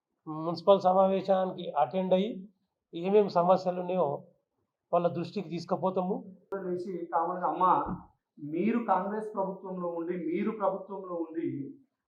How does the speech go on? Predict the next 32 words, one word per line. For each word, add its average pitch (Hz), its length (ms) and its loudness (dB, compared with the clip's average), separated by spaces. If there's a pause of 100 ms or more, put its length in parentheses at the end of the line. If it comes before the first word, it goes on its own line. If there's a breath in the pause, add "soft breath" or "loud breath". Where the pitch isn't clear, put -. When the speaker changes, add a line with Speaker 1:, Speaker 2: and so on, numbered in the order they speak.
Speaker 2:
మీరు 208 300 2
నిధులు 214 340 0
ఇవ్వమని 226 260 0
మమ్మల్ని 202 360 -2
ఎందుకు 196 220 -2
అడగాలి? 165 680 -2 (320)
మీరు 220 300 2
ప్రభుత్వంతో 214 560 -4
కొట్లాడి 190 600 -2
మీకు 214 160 -4
ఇష్ట-, 226 420 -10 (200)
సిద్దిపేట 233 400 2
మొత్తం 233 520 0
సిద్దిపేట 226 440 -4
ప్రజలందరికీ 208 720 4
కూడా 226 160 -2
మీరు 214 200 -4
నిధులు 196 300 -8
తీసుకొస్తే - 640 -10 (240)
మీకు 196 160 -4
ధన్యవాదాలు 202 580 0
తెలుపుతామని" 190 520 -10
చెప్పేసి 180 580 -12 (380)
గౌరవంగానే 220 580 4
వాళ్ళకి 202 320 2
సలహా, 180 300 -2 (200)
సమాధానం 190 400 -6
చెప్పడం 180 280 -12
జరిగింది. 175 440 -6 (360)
మరి 202 280 0
లోపల 226 400 4
జరిగిన, 226 300 2